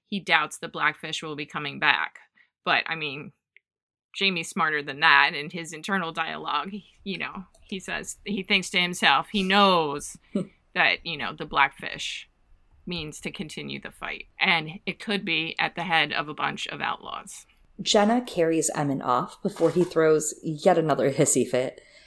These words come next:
Speaker 2: and Jaime then questions Edmure once more, poking for more information.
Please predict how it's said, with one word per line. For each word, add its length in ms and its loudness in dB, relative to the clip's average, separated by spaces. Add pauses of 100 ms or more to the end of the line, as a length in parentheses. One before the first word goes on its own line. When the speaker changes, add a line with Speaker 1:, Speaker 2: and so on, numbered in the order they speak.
(120)
Speaker 2:
and 180 2
Jaime 320 8
then 300 4
questions 580 2
Edmure 340 0
once 360 2
more, 400 2
poking 380 0
for 140 2
more 300 4
information. 800 -2